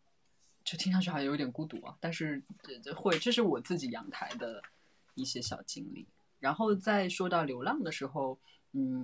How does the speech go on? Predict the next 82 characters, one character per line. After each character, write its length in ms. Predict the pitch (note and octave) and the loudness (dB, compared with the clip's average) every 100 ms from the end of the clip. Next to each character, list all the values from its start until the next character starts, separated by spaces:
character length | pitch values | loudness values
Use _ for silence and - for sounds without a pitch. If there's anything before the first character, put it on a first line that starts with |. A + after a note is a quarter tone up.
| B2 | -4
会 140 | D#3+ | -4
遇 140 | D3+ D#3 | -2 -2
见 300 | - D3+ C#3+ | 0 0 0
一 100 | D3 | 0
些 260 | - D3 | -2 -2
小 180 | D3 B2+ | -4 -4
朋 220 | - C3 | -4 -4
友， 120 | C3 | -4
因 120 | B2+ C#3 | -2 -2
为 120 | D3+ | -2
有 120 | B2 | -4
些 200 | - C#3+ - | -4 -6 -6
都 120 | D#3 | -6
是 100 | D#3 | -4
学 260 | - B2+ B2 | -4 -4 -4
生， 320 | - D3 D#3 | -2 -2 -4
他 120 | D#3+ | -6
们 100 | D3+ | -6
有 100 | C3 | -6
时 100 | B2 | -8
候 60 | C#3 | -10
会 80 | C3+ | -10
看 200 | - D3 | -8 -6
到 120 | C#3+ | -8
我 100 | C#3 | -10
来 200 | C#3+ D3 | -12 -12
就 100 | E3 | -10
很 100 | C3+ | -10
开 240 | - C#3+ C3+ | -10 -12 -10
心， 200 | - C#3 | -10 -8
然 80 | D3 | -10
后 60 | |
自 140 | - D3 | -8 -10
己 100 | C3+ | -10
会 120 | D3 | -6
抱 120 | C#3+ | -4
起 180 | C3 C3+ | -4 -4
我 100 | B2+ | -6
的 60 | C3 | -10
吉 180 | - B2+ | -10 -8
他 200 | - C#3 | -4 -4
，“当， 200 | F3+ G3 | -4 0
当， 140 | G#3 | 2
小 160 | G#3 G#3 | 2 2
雨、 140 | G3+ F#3+ - - | 0 -2 -10 -4
小 140 | - | 4
雨 40 | A#3+ | 8
姐， 80 | G#3+ | 8
我 80 | |
给 100 | G3 | 8
你 100 | A3+ | 4
唱 220 | E3+ - G#3 | 4 2 4
一 40 | |
个 100 | G#3 | 6
我 100 | D#3+ | 4
自 140 | - F#3+ | 4 2
己 60 | |
写 140 | F#3 - | 2 -2
的 120 | C#3 | -2
歌， 340 | D3+ E3+ E3+ | 2 4 4
怎 140 | E3 A#2+ | 2 -4
么， 140 | - | -8
怎 100 | - | -12
么， 80 | - | -14
怎 80 | - | -14
么 60 | - | -16
样。” 60 | - - | -16 -6
我 60 | |
觉 60 | F3+ | -2
得 60 | G#3 | 2
那 100 | F#3 | 2
个 80 | |
也 80 | D#3 | 0
是 140 | B2+ - - - | -2 -4 -4 -6
还， 240 | - - - _ - _ _ | -8 -10 -14 _ -20 _ _
还 120 | A#2+ | -4
蛮 180 | A#2+ - | -4 -4
可 160 | - - | -8 -8
爱 180 | - - | -8 -10
的 120 | - | -14
吧， 100 | - - _ - | -20 -20 _ -14
嗯。 220 | - | -12